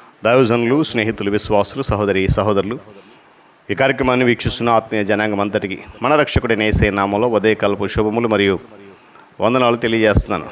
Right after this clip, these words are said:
మీరంతా బాగున్నారు కదా? చాలా సంతోషం. దేవుడు మిమ్మల్ని, మీ కుటుంబాలను దీవించును గాక. రండి,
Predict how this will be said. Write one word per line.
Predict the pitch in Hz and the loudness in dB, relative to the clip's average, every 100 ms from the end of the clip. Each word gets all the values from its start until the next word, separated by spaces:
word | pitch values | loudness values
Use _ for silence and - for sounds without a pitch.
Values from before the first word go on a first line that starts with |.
| - | -6
మీరంతా | 104 113 | -4 0
బాగున్నారు | 117 123 123 | 0 0 2
కదా? | 127 139 107 | 2 2 2
చాలా | 113 | -2
సంతోషం. | 110 101 101 - 85 | -2 -4 -6 -6 -2
దేవుడు | 110 123 113 101 107 123 113 104 - - _ - | 2 4 4 0 -2 -16 -20 -20 -20 -20 _ -8
మిమ్మల్ని, | 117 127 127 | -2 0 2
మీ | 123 120 | 2 0
కుటుంబాలను | 143 123 123 117 113 | -2 -2 2 2 4
దీవించును | 107 117 113 110 98 | 2 0 0 -2 -2
గాక. | 87 - - 110 | -4 -6 -10 -4
రండి, | 113 139 135 | 0 2 2